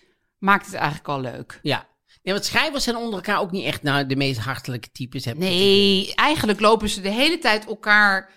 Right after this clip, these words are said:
Speaker 1: te vermijden in die gangen. Want het is
Speaker 2: Ja.
Speaker 1: een hele lang gangstelsel. Dan gaan ze steeds
Speaker 2: Ja.
Speaker 1: rondjes lopen en elkaar steeds schichtig vermijden. Op een gegeven moment
Speaker 2: Ja.
Speaker 1: is iedereen dronken. En dan gaan ze een soort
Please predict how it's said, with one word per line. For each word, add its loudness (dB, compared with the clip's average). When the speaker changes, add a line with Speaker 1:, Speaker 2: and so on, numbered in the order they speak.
Speaker 1:
te 0
vermijden 0
in -4
die -6
gangen. 2
Want -2
het -4
is -8
Speaker 2:
Ja. 4
Speaker 1:
een -6
hele -2
lang 2
gangstelsel. -4
Dan -6
gaan -2
ze -4
steeds -2
Speaker 2:
Ja. 4
Speaker 1:
rondjes -2
lopen 0
en 0
elkaar 2
steeds 0
schichtig -2
vermijden. 4
Op -2
een -2
gegeven 2
moment 4
Speaker 2:
Ja. -6
Speaker 1:
is -6
iedereen -2
dronken. -6
En -6
dan -2
gaan -2
ze -4
een -6
soort -20